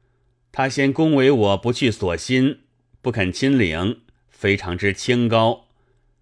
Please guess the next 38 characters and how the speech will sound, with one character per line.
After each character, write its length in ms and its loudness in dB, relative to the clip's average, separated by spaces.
一 140 -2
个 140 2
人 400 2
正 240 2
应 220 4
该 200 4
这 140 -2
样 220 -2
做。 420 -4
待 160 -2
到 160 -2
知 220 -2
道 440 -2
我 300 2
想 160 0
要 140 4
向 220 0
他 220 0
通 320 0
融 240 4
五 200 0
十 180 -2
元， 400 0
就 180 -4
像 200 -2
我 400 0
在 120 -6
他 160 -2
嘴 240 0
里 240 0
塞 240 -4
了 120 0
一 100 -2
大 220 2
把 180 -2
盐 420 -2
似 240 -2
的。 280 -8